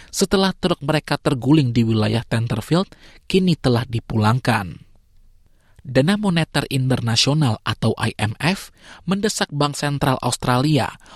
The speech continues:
untuk terus menaikkan suku bunga guna mengurangi inflasi lebih cepat. Laporan tersebut menunjukkan pertumbuhan P D B terus melambat menjadi satu koma dua puluh lima persen pada tahun dua ribu dua puluh empat.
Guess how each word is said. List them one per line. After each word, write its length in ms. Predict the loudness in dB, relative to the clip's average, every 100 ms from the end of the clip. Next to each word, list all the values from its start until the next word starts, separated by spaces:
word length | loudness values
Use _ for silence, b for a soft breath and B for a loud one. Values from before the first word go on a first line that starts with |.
| B
untuk 320 | -2 0 0 0
terus 320 | -2 0 -2
menaikkan 480 | -2 -2 -2 -2 -2
suku 320 | -4 0 0
bunga 480 | 2 0 2 0 -4 B -10
guna 320 | 0 2 4
mengurangi 560 | 2 0 2 2 0 -2
inflasi 480 | -6 -4 -4 -2 0
lebih 320 | -2 0 -4
cepat. 400 | -2 0 0 -2 -6 -20 -20 B B B B -4
Laporan 400 | -2 0 0 0
tersebut 560 | -4 -4 0 2 2
menunjukkan 720 | 0 2 2 0 -2 -4 -2 -4
pertumbuhan 560 | -2 -2 0 0 -2
P 160 | -2 0
D 160 | 0
B 240 | 2 0 0 B B
terus 320 | 0 0 2
melambat 480 | 0 0 0 0 0
menjadi 400 | -2 -4 -2 -4
satu 320 | -4 -2 -2
koma 320 | -2 -2 -2 0
dua 240 | 2 0
puluh 240 | 2 2
lima 320 | 2 0 -2 -2
persen 480 | -4 -2 -4 -4 -12 B B -2
pada 240 | 2 2
tahun 400 | 2 2 2 4
dua 80 | 4
ribu 240 | 4 0
dua 240 | -2 -2 0
puluh 240 | 0 0
empat. 480 | -2 -4 -2 -4